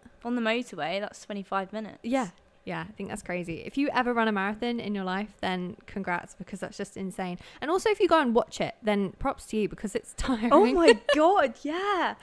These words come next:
Speaker 1: But you couldn't say you were tired,
Speaker 2: <laughs>
Speaker 1: because
Speaker 2: No.
Speaker 1: that's not allowed.
Speaker 2: You could
Speaker 1: <laughs>
Speaker 2: not complain about your feet or your legs aching once just
Speaker 1: We
Speaker 2: watching the marathon.
Speaker 1: Yeah, we probably walked, like, twenty thousand steps that
Speaker 2: Yeah,
Speaker 1: day.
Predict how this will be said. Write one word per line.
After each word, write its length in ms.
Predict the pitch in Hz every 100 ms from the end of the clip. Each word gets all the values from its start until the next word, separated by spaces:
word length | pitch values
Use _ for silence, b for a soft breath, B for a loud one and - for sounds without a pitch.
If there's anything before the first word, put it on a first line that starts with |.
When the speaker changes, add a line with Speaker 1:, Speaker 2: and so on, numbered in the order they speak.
| B B
Speaker 1:
But 160 | 294 269
you 80 |
couldn't 200 | 254 349
say 160 | 285 262
you 100 | 214
were 100 | 185
tired, 400 | 185 170 165 165
Speaker 2:
<laughs> 60 | 381
Speaker 1:
because 280 | 370 185
Speaker 2:
No. 60 | -
Speaker 1:
that's 180 | - 415
not 160 | 220
allowed. 380 | 196 190 190 196
Speaker 2:
You 80 | 294
could 200 | 339 254
Speaker 1:
<laughs> 160 | 381 359
Speaker 2:
not 140 | -
complain 540 | 339 262 269 220 196
about 260 | 180 208 196
your 140 | 185
feet 340 | 190 - 220 202
or 140 | 208
your 100 | 190
legs 280 | 190 185 190
aching 600 | 185 196 - 185 180 185 196
once 480 | 175 180 - 240 -
just 160 | 240
Speaker 1:
We 60 | 330
Speaker 2:
watching 400 | 302 - - 185
the 80 | 180
marathon. 440 | 170 160 175 208
Speaker 1:
Yeah, 280 | 196 180 185 240
we 80 |
probably 280 | 320 440 381
walked, 320 | 269 285 262
like, 220 | 196 190 -
twenty 380 | - 202 196
thousand 420 | 190 196 185 180 180
steps 320 | 190 165 -
that 80 | 214
Speaker 2:
Yeah, 140 | -
Speaker 1:
day. 320 | 175 170 190